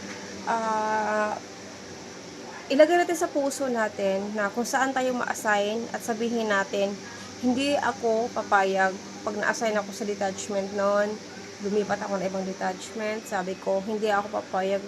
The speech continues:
na wala ako mapundar dito." So, yan, nakapag-, nakapag-ipon ako at nagbukas ako ng co-op. Nakapag-ipon din ako, nakapagbukas ako ng bank account, or nakapagpatayo ako ng paupahan.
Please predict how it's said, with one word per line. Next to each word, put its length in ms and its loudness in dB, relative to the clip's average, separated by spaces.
na 240 -6
wala 240 6
ako 240 0
mapundar 560 -4
dito." 480 -6
So, 160 -2
yan, 320 2
nakapag-, 480 -4
nakapag-ipon 640 -2
ako 400 -2
at 160 0
nagbukas 480 -4
ako 160 -4
ng 140 -2
co-op. 320 0
Nakapag-ipon 640 0
din 160 0
ako, 320 0
nakapagbukas 640 0
ako 160 -4
ng 480 0
bank 240 2
account, 480 0
or 240 6
nakapagpatayo 1400 -2
ako 160 0
ng 160 -2
paupahan. 640 -2